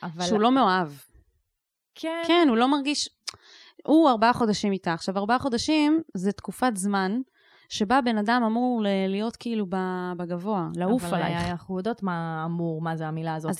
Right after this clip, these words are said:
Speaker 2: לא, אבל, לא, מ-, כאילו, תסתכלי עלייך ועל היחסים שהיו לך ועל כל מי שאת מכירה. ארבעה חודשים זה הזמן שאנשים עדיין כאילו בהנימון
Speaker 1: לא מסכימה.
Speaker 2: פייז.
Speaker 1: לא מסכימה בכלל.
Speaker 2: אז מה את חו-, אז
Speaker 1: <laughs>
Speaker 2: תשמעי.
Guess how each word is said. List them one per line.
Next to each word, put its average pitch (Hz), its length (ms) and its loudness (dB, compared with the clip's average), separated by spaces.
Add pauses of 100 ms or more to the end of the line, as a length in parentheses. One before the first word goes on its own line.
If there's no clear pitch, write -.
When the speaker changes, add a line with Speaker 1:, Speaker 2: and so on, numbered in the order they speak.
(120)
Speaker 2:
לא, 220 280 2
אבל, 185 200 -4 (560)
לא, 202 220 4
מ-, - 340 -2
כאילו, 214 340 4 (240)
תסתכלי 240 460 0
עלייך 233 280 6
ועל 214 120 4
היחסים 196 300 0
שהיו 180 220 2
לך 170 160 0
ועל 175 80 0
כל 208 140 0
מי 214 60 2
שאת 196 140 -4
מכירה. 220 340 -2 (320)
ארבעה 196 260 2
חודשים 240 420 0
זה 214 120 0
הזמן 185 320 0
שאנשים 190 360 -2
עדיין 220 380 2
כאילו 247 300 -2
בהנימון 226 800 2
Speaker 1:
לא 220 160 2
מסכימה. 175 320 0
Speaker 2:
פייז. - 180 -10 (720)
Speaker 1:
לא 196 80 -4
מסכימה 180 260 -8
בכלל. 160 260 -8 (480)
Speaker 2:
אז 196 160 2
מה 220 120 6
את - 40 4
חו-, - 140 4 (100)
אז 190 200 2 (840)
Speaker 1:
<laughs> 226 1200 -4
Speaker 2:
תשמעי. 240 360 4